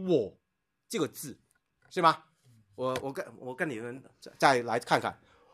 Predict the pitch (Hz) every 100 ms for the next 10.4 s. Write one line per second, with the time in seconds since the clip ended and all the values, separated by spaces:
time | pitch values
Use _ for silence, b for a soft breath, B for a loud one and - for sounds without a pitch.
0 | b - 151 - - 196 190 220 208 147
1 | 175 208 151 160 151 - 226 262 135 90
2 | _ _ _ _ - 330 277 143 - 233
3 | 180 - _ _ 113 160 - 185 - _
4 | _ _ _ _ _ _ _ _ _ 208
5 | 247 277 - 370 392 - 156 98 _ _
6 | _ _ _ - 247 277 214 220 220 214
7 | 226 160 139 160 - 214 156 110 - _
8 | _ - 208 139 240 294 - 349 330 196
9 | - _ _ _ _ _ _ _ - 311
10 | 392 208 135 113